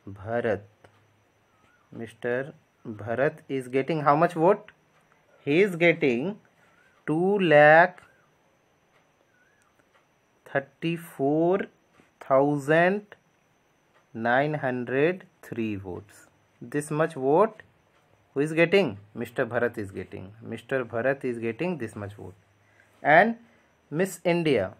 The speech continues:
Miss India is getting how much vote? Miss India is getting how many votes? One lakh sixty-eight thousand and seven hundred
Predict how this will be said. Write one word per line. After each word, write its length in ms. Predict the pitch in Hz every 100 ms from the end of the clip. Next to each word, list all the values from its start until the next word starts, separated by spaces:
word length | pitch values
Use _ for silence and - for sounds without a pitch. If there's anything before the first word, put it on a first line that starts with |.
| _
Miss 420 | 131 135 165 - _
India 640 | 160 151 156 170 175 127 180 _ _ _ _
is 200 | - 151
getting 300 | 147 151 180
how 160 | 160 160
much 200 | 175 180
vote? 360 | 180 202 202 - _ _ _ _ _ _ _ _ _ _ _ _ _ _ _
Miss 440 | 120 131 175 180 -
India 640 | 143 139 139 147 165 185 -
is 220 | 139 123
getting 640 | 127 127 123 151 180 220 - _ _ _ -
how 120 | 139
many 200 | 165 175
votes? 400 | 175 214 226 - _ _ _ -
One 420 | 110 120 147 147
lakh 400 | 143 147 160 - _ _ _
sixty-eight 1000 | - 120 - - 135 - 135 139 170 165 -
thousand 720 | 147 151 143 156 175 190 - _ _ _ _ _ -
and 460 | 123 131 151 202 202 _ -
seven 640 | - - 135 131 151 165
hundred 580 | 160 143 135 156 202